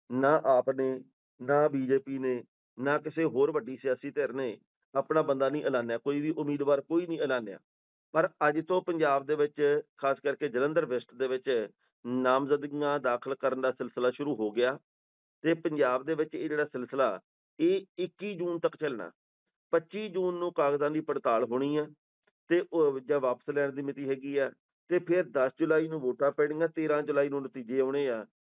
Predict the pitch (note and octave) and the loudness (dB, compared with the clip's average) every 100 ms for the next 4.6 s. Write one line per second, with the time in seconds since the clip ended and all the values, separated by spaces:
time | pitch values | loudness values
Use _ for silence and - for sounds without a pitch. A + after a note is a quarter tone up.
0 | - F3 G3 D#3+ D#3 D3 C#3 C3+ C3 A#2+ | -4 0 0 0 -4 -4 0 2 2 0
1 | A#2+ B2+ C3 C3+ B2 G2 - _ _ _ | -2 -2 -2 -2 0 -2 -4 _ _ _
2 | _ _ D#3+ E3+ F3 E3 G3 F#3+ F#3+ E3 | _ _ -2 2 0 2 2 2 2 0
3 | E3 - E3+ F#3 F#3+ F#3 _ B2 C3 E3 | -2 -4 -4 -4 -6 -8 _ -4 -2 -2
4 | F3 E3 D3 D3 D3+ B2 | -2 0 0 0 0 -2